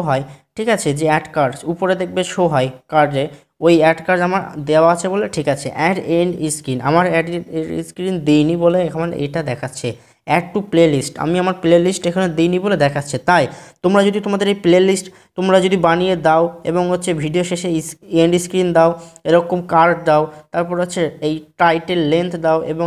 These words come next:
ডেসক্রিপশনের সঙ্গে টাইটেল এবং টাইটেলের সাথে হচ্ছে ট্যাগ মিল থাকে এবং যদি হাই রেসের হচ্ছে থাম্বনেল থাকে, অবশ্যই তোমাদের চ্যানেলের গ্রো হতে থাকবে এবং YouTube ভিডিও ভাইরাল হওয়ার সম্ভাবনা চান্স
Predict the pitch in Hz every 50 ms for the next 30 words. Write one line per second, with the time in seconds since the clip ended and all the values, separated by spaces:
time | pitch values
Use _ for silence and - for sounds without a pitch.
0 | 160 151 143 156 151 - - - 185 175 - - 185 180 180 180 175 180 185 175
1 | 175 180 180 180 - 180 160 - 135 143 160 - 170 165 170 - - 156 160 165
2 | 165 160 - 156 143 143 143 160 170 175 180 180 - 175 175 180 175 175 170 170
3 | 170 - - 175 180 175 175 - - - _ - 156 160 160 156 156 151 156 170
4 | 180 180 180 185 175 180 156 156 160 185 185 165 151 - - 165 160 180 170 -
5 | - - 147 151 170 180 180 180 180 180 180 185 180 180 180 170 175 - - -
6 | - 143 139 156 175 190 185 185 185 175 165 151 135 143 170 208 254 247 - -
7 | 226 220 220 202 190 190 196 196 196 - 196 170 175 175 180 180 180 - - -
8 | - - 175 175 180 185 185 185 185 170 156 - 147 143 143 156 175 165 170 175
9 | 175 175 165 180 160 160 175 180 175 185 185 151 143 170 170 170 175 185 160 143
10 | 143 160 156 196 185 156 120 - 135 139 147 165 160 151 156 156 160 - - 147
11 | 147 151 156 170 175 190 208 214 214 - - - - _ _ _ - 156 160 180
12 | 190